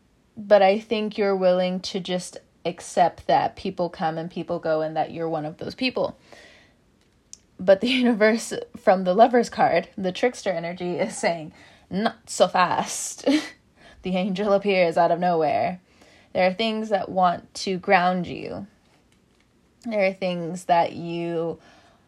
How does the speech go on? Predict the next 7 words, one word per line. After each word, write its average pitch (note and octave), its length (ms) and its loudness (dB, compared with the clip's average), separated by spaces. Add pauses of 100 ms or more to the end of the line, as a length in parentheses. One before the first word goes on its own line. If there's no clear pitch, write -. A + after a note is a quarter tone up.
(400)
are F3 380 4
going F3+ 500 -2
to E3+ 340 -8
still E3+ 520 -2
be E3 680 -8 (600)
accountable F#3 720 0
for F3 580 0